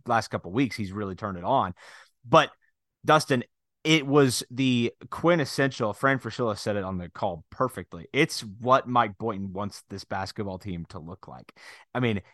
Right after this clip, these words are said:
Avery Anderson creating leverage on the ball screen, lobbing it up, kicking it out. It, it's, it was perfect. And then guys actually hit shots and things look a whole lot different when that happens. And Dustin, it continues a trend.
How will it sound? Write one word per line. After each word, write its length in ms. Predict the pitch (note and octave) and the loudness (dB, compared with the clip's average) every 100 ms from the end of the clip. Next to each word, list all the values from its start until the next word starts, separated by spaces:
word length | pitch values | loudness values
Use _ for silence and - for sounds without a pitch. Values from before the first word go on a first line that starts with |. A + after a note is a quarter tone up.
| _ | _
Avery 420 | B2+ D3+ C3+ D#3+ C#3 | 4 4 6 4 4
Anderson 580 | C3+ C3 B2 C3 B2 G#2+ - _ | 2 0 2 4 4 0 -12 _
creating 460 | - C#3 C3 D3 D#3 | -4 2 4 6 4
leverage 400 | D3 C#3 D3 C3+ | 4 4 2 0
on 120 | C3 | -2
the 80 | B2 | -2
ball 320 | A2 A#2+ A#2 | 2 2 2
screen, 640 | - - A#2 A2 G#2+ G#2 - _ | -2 -4 -2 0 -2 -4 -8 _
lobbing 520 | F2+ A#2 D3+ F3 F#3 | -6 4 8 8 6
it 140 | F3 D#3+ | 4 6
up, 280 | B2+ C3 - | 6 4 0
kicking 360 | E3 F3 G3 | -4 2 6
it 100 | F3 | 6
out. 360 | B2 G2+ G2 A#2+ | 6 4 4 0
It, 100 | B2+ | -2
it's, 360 | C#3 C#3 - - _ _ _ | -4 -4 -10 -14 _ _ _
it 140 | E3 E3 | -4 0
was 180 | E3 | 0
perfect. 500 | - - G3 - G#2+ | 0 0 0 0 -2
And 120 | B2+ C3+ | 2 2
then 120 | C3+ | 6
guys 280 | C#3+ D3+ C3+ | 8 8 8
actually 380 | C3+ - D3 | 4 2 -4
hit 180 | B2+ A#2+ | -2 -4
shots 440 | - D3 C#3+ B2+ - - - _ | 6 8 10 6 -4 -18 -20 _
and 140 | B2+ | -2
things 280 | A#2+ D#3 B2 | 2 2 2
look 160 | C#3 A#2+ | 0 0
a 40 | |
whole 300 | - C3+ C#3+ | 0 2 4
lot 240 | C#3+ - | 6 6
different 300 | B2+ C3+ - | 2 -2 -2
when 140 | A2+ A2 | -2 0
that 160 | G#2+ | 0
happens. 600 | G#2 C3+ D#3 G#2+ G2+ A#2 - - _ _ - | 4 6 4 2 -6 -8 -14 -20 _ _ 0
And 160 | C#3+ | 4
Dustin, 320 | F3 F3+ E3 | 6 6 4
it 220 | D3 D3 A#2+ | 2 0 0
continues 480 | D3+ E3+ E3 D#3+ | -4 -4 -4 -2
a 60 | C3+ | -4
trend. 500 | A2+ D3+ E3+ D3+ C3+ | -2 2 4 4 0